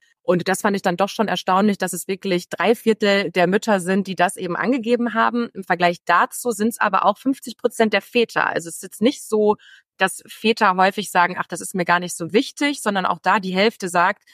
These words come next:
dass die Vereinbarkeit von Beruf und Privatleben ein äußerst wichtiges Merkmal für sie ist und sogar wichtiger als beispielsweise die Arbeitsplatzsicherheit oder die Karrierechancen.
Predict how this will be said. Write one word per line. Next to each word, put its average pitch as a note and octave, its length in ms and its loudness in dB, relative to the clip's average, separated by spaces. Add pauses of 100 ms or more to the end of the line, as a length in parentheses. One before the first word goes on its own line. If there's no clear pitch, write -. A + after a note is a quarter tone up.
(140)
dass - 140 -4
die F#3 100 -6
Vereinbarkeit G3 600 0
von F#3 160 -4
Beruf F#3+ 320 -4
und G#3 160 -2
Privatleben F3+ 920 2 (420)
ein F3+ 100 -6
äußerst A3+ 400 2
wichtiges G3+ 380 -8
Merkmal F3+ 340 -2
für - 180 -6
sie E3 160 -8
ist G#3+ 360 0
und F#3 320 -6
sogar F#3 440 -2
wichtiger G3 540 0
als F3 300 0
beispielsweise E3+ 580 0
die - 100 -8
Arbeitsplatzsicherheit E3 1160 -2
oder E3+ 480 2
die E3+ 180 -12
Karrierechancen. D#3+ 840 -2